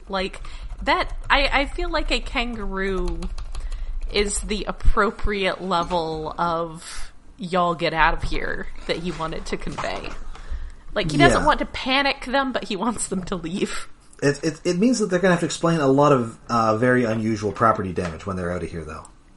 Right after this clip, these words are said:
Speaker 1: Yeah, I don't think kangaroos are normally quite that destructive.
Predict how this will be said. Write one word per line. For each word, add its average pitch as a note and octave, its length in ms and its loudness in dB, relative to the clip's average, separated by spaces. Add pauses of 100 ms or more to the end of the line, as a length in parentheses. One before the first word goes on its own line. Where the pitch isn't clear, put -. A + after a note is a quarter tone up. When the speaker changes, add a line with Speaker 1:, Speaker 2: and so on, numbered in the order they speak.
(280)
Speaker 1:
Yeah, F3+ 840 2
I F3+ 140 6
don't A3 420 2
think G3 280 -2
kangaroos E3+ 580 -2
are D#3+ 140 -2
normally D3+ 680 -6 (220)
quite C#3+ 320 0
that - 180 -2
destructive. - 600 -4